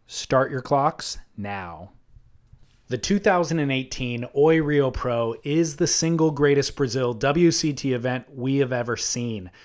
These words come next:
certainly in internet streaming history. And this is a confluence of three factors: the waves, the athlete performances, and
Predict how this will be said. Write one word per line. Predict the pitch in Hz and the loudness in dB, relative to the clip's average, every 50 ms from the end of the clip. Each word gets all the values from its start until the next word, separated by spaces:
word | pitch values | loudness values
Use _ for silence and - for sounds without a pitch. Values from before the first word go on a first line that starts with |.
| - - _ _ | -20 -20 _ _
certainly | - - - 165 170 151 160 160 156 156 165 131 | -4 4 4 4 4 4 0 0 0 0 0 0
in | 143 135 131 135 | -2 -2 -2 -4
internet | 135 - 147 147 147 143 135 131 131 | -4 -4 -2 -2 0 0 0 0 -2
streaming | - - - 143 131 131 127 117 | -4 -6 -6 -4 -4 -4 -4 -6
history. | - - 120 - - - 113 110 110 104 104 - - - - - _ _ - | -6 -8 -8 -8 -8 -8 -6 -6 -6 -6 -8 -14 -20 -20 -20 -20 _ _ -4
And | 127 143 | 0 2
this | 156 170 160 - | 2 2 2 0
is | 160 156 | -2 -2
a | 147 | -2
confluence | - - 143 143 135 - 156 143 135 131 - | 0 0 2 0 0 -2 -2 -2 -2 -2 -2
of | 127 - | -4 -8
three | - - 135 131 131 131 123 | -6 -6 -4 -2 -2 -2 -4
factors: | - - 131 110 107 - - - 95 85 90 - - - _ _ _ | -4 -4 -4 -4 -4 -8 -10 -14 -14 -14 -14 -16 -16 -18 _ _ _
the | 120 113 | -2 0
waves, | 127 139 143 156 160 160 156 151 - - - _ _ _ _ _ | 4 6 6 6 6 4 2 0 -6 -8 -10 _ _ _ _ _
the | - 127 131 | -4 0 0
athlete | 131 131 - - 147 139 - | 0 0 0 -2 -4 -4 -4
performances, | - 117 - 165 170 170 180 170 - - 175 170 175 175 170 - - - - - - - _ _ | -8 -6 -2 0 2 2 2 0 0 2 2 2 2 2 0 -4 -10 -20 -20 -20 -20 -20 _ _
and | - 165 190 170 131 113 110 110 107 | -4 -2 -2 0 -2 -2 -4 -8 -10